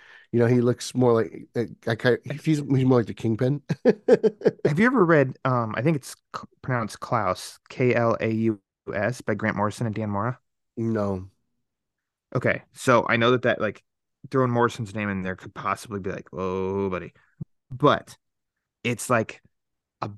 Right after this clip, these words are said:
Speaker 2: badass m-, military kind of Klaus, but, like, an origin for Santa Claus.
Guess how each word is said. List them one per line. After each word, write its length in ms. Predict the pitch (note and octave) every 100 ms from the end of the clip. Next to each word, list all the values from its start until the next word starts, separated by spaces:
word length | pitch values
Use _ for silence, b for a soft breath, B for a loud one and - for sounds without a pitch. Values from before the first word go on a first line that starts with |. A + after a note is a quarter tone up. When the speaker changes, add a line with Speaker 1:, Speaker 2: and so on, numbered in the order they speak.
| _
Speaker 2:
badass 800 | A2+ G#2+ A2 G#2+ F#2+ F#2 - - _ -
m-, 320 | G#2 G2+ -
military 680 | A2 A2+ A#2 - - A#2 G#2+
kind 280 | - G#2+ G2
of 200 | F2+ -
Klaus, 720 | - G#2 F#2 F2+ - - - B2 - -
but, 100 | G2
like, 140 | G2+ G#2
an 80 | -
origin 560 | G2+ G2+ F#2 G2 F#2 F2
for 380 | - G2+ F2+
Santa 300 | F2 - F2
Claus. 360 | - G2 -